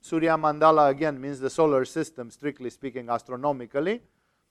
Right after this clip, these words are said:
And this is very interesting because it says, "Meditate on the root of the navel," but don't forget it's connected with a macrocosm.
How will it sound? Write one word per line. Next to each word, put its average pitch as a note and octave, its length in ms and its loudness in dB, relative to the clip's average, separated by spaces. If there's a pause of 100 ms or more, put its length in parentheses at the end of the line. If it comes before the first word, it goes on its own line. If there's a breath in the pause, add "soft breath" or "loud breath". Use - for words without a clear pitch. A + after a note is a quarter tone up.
(340)
And E3+ 300 0
this D#3+ 280 -2
is G3+ 140 -4
very G#3+ 320 2
interesting F3+ 480 -4
because D#3 260 0
it D#3 140 -4
says, D3+ 240 -2
"Meditate F#3+ 580 2
on F3+ 140 0
the E3 120 2
root G3 200 -2
of E3+ 160 0
the E3 100 -4
navel," G3 560 0 (320)
but D3+ 140 -6
don't F3+ 200 0
forget E3+ 380 -2
it's D#3+ 160 -10
connected E3 540 -6
with D#3+ 180 -2
a D3+ 60 0
macrocosm. C#3 840 0